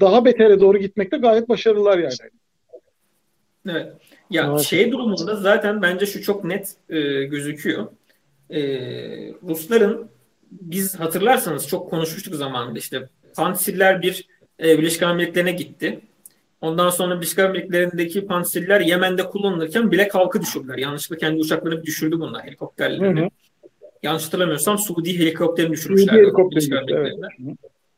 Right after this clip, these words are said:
Speaker 2: Ondan sonra bir şey tutturuldu. Hani Birleşik Arap Emirlikleri bunları modernize edecek dava sürdürdü. Ya daha iki senelik sistem bunları niye modernize edecek? Falan modernize edildi. Yani iki senelik dediğim lafın üstüne yani. Çok yeniydiler yine.
Speaker 1: Hı hı hı hı.
Speaker 2: Ee,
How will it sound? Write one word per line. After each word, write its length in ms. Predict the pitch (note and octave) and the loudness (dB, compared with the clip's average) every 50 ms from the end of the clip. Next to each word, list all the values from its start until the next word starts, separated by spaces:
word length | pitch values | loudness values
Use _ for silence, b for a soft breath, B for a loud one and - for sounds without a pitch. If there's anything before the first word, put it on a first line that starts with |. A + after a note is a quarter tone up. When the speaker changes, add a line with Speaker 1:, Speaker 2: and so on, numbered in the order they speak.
| _ _ _ _ _ _ _ _ _ | _ _ _ _ _ _ _ _ _
Speaker 2:
Ondan 340 | F#3 F#3+ G3 G3 F3+ E3 D#3+ | 0 0 2 2 2 0 0
sonra 360 | D#3+ F3 G#3 C4+ C#4+ A3 G3 | -2 -2 -2 -2 -2 -2 0
bir 260 | A#3+ C#4 C4+ - - | 0 -2 -2 -2 -6
şey 460 | - - - A#3 B3+ C#4 - - - - _ _ - | -8 -2 0 2 2 2 0 -2 -8 -14 _ _ -10
tutturuldu. 420 | - G#3 G3 - G3+ F3 D#3+ D3 | -8 -8 -6 -2 2 4 4 4
Hani 260 | C#3 C#3 C#3+ C#3+ D3+ | 4 2 -2 -2 0
Birleşik 240 | D#3+ F3+ F3+ - - | 0 0 2 4 4
Arap 80 | A3+ A3 | 6 6
Emirlikleri 300 | G#3+ G3 G3+ A3 A#3 G#3+ | 4 4 2 2 2 2
bunları 220 | G#3+ G#3+ A#3 A#3+ | 4 4 4 6
modernize 460 | A3+ G3+ G3 G3 G#3 G#3+ G#3+ G#3+ A3+ | 6 6 6 8 8 6 6 6 4
edecek 280 | A3 A3+ A3+ A#3+ A#3+ A#3+ | 4 2 2 0 0 2
dava 280 | G3 F#3 F#3+ G3 G3+ G3+ | 2 4 6 6 4 4
sürdürdü. 340 | - F3+ D#3+ D3+ C#3+ D3 | 2 -2 -8 -10 -6 -4
Ya 220 | C#3+ D#3+ F3 D#3+ D#3 | 0 0 0 2 2
daha 120 | D#3+ D#3+ | 2 2
iki 160 | D3+ D#3 D#3 | 2 0 0
senelik 320 | - - F#3+ G3 G3 G3 - | -2 -2 -2 -2 -2 -4 -4
sistem 320 | - - - A#3+ A#3 G#3 | -6 -6 -2 -2 -2 0
bunları 220 | E3 D#3 E3+ E3 D#3 | 0 -2 -2 -2 0
niye 120 | D#3 F#3 | 0 0
modernize 400 | A3 C4+ C4 C4 A3+ G3+ D#3 C#3+ | 0 2 2 2 0 0 0 -2
edecek? 260 | B2 C3 C3 - - _ _ _ _ _ _ _ _ _ _ _ _ _ - | -6 -10 -12 -16 -18 _ _ _ _ _ _ _ _ _ _ _ _ _ -2
Falan 340 | F#3 F#3+ A#3+ C#4 - - - | 0 0 0 0 -2 -6 -4
modernize 400 | - A3 A#3+ D4 C#4+ C#4+ C#4 C4 | 0 2 4 4 4 4 2 2
edildi. 340 | A3+ F#3 E3 D3+ D#3 - - _ _ _ _ - | 0 -2 -2 -4 -6 -10 -14 _ _ _ _ -12
Yani 80 | B3 - | -10 -8
iki 100 | E3+ - | -6 -2
senelik 260 | - G#3 G3 G3 - | -2 0 0 0 -2
dediğim 200 | F3+ A3+ A#3+ A3 | -2 0 0 0
lafın 180 | G3+ G3+ G#3 | 2 2 0
üstüne 180 | G3 - - D3+ | 0 -2 -2 -4
yani. 160 | C3 C3 C3+ | -6 -6 -4
Çok 220 | - F#3+ - - - | -4 -4 -4 -2 0
yeniydiler 360 | E3+ F#3 G3 F#3+ D#3+ C#3+ C3 | 2 4 4 4 2 2 0
yine. 320 | B2+ C3 F3+ A#3 - - _ _ - | 0 -2 -4 -4 -6 -8 _ _ -4
Speaker 1:
Hı 60 | G#3 | 0
hı 60 | G#3+ | 0
hı 380 | G3+ G#3 A#3 B3 F#3+ G3 G#3 F3 | 2 2 2 0 0 0 0 0
hı. 60 | E3+ | 0
Speaker 2:
Ee, 320 | D#3+ D3+ D3 - - E3+ | 0 0 -2 -2 -4 -4